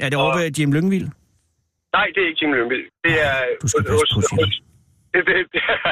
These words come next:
Speaker 2: <laughs> det er, hvad det hedder, hos, øh, Bjørn, der står for Asetros samling.
Speaker 1: Ah, okay.
Speaker 2: Han har inviteret, øh, mig og, og mine blod-, blodsbror og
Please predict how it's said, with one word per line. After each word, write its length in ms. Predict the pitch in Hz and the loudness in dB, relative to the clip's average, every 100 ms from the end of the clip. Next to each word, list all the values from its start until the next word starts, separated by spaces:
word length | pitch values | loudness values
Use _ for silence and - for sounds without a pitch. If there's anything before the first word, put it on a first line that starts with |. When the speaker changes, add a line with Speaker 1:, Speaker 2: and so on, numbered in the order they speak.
| - 156 - 139 | -2 -4 -2 -4
Speaker 2:
<laughs> 1080 | - 123 - _ - - 381 - - - 180 | -2 -4 -4 _ -4 -2 -2 -2 -4 -2 0
det 80 | 160 143 | 2 2
er, 60 | 135 | 0
hvad 120 | 147 139 | -2 0
det 60 | 147 | 2
hedder, 160 | 139 139 156 | 0 0 -2
hos, 120 | 147 143 | 0 0
øh, 60 | 151 | 0
Bjørn, 240 | 180 175 165 - | 0 0 -4 -4
der 60 | 147 | -2
står 140 | 160 147 | 0 0
for 60 | 151 113 | 0 0
Asetros 440 | 113 - - 120 - | -2 -4 -2 -2 0
samling. 280 | 92 98 113 _ - | 0 0 -4 _ -2
Speaker 1:
Ah, 80 | 202 202 | -2 0
okay. 100 | 143 | 2
Speaker 2:
Han 40 | 143 | 2
har 60 | 143 | 0
inviteret, 460 | 202 - 151 143 135 131 | -8 -4 0 2 2 2
øh, 100 | 123 117 127 | 2 0 0
mig 120 | 151 139 135 | 0 0 0
og, 100 | 120 117 - 113 | 0 -2 -2 0
og 80 | 110 107 - | 2 0 -2
mine 180 | 110 107 101 - | -2 0 0 0
blod-, 300 | 147 151 151 - | 0 0 -4 -2
blodsbror 460 | 151 156 - 151 | 0 0 0 2
og 40 | 123 | 2